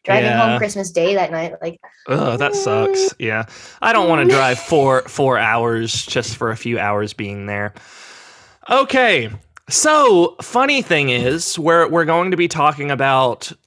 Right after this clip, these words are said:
Speaker 2: Spider-Man No Way Home, um, which is actually coming out before this, but we'll be talking about it after.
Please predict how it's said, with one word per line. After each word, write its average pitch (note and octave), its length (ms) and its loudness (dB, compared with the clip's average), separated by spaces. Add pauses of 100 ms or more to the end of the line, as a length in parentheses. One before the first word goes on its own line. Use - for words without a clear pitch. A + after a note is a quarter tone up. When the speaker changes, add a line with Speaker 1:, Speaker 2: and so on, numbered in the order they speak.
Speaker 2:
Spider-Man C3+ 640 0
No B2+ 140 0
Way A2+ 160 -4
Home, B2 640 -4 (100)
um, A2 520 -4
which D3+ 260 -2
is C#3 100 -6
actually A#2+ 260 -4
coming A2 240 -8
out F#2+ 140 -6
before B2 440 -2
this, G2+ 320 -8
but G#2+ 160 -6
we'll A#2 120 -2
be G#2+ 120 -10
talking G#2+ 280 -6
about G2+ 220 -6
it - 120 -6
after. F3+ 480 -4